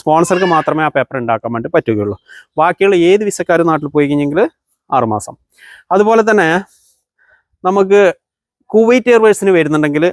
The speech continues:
ആ കറക്റ്റ് ആറ് മാസം നമുക്ക് നാട്ടിൽ നിൽക്കാൻ വേണ്ടിയിട്ട് പറ്റും. വിസ തീരുന്നതിൻ്റെ തലേദിവസം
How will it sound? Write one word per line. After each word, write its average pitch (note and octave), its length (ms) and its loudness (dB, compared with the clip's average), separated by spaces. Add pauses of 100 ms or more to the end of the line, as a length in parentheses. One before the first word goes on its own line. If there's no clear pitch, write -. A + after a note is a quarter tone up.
ആ - 20 -6 (120)
കറക്റ്റ് D#3+ 480 -4 (200)
ആറ് C3+ 200 0
മാസം C3 220 -2
നമുക്ക് B2 260 -6
നാട്ടിൽ A2+ 300 -4
നിൽക്കാൻ G#2 240 -8
വേണ്ടിയിട്ട് G2 300 -10 (320)
പറ്റും. A2+ 220 -8 (100)
വിസ A#2 140 -6 (100)
തീരുന്നതിൻ്റെ A2+ 420 -2 (720)
തലേദിവസം A#2+ 440 0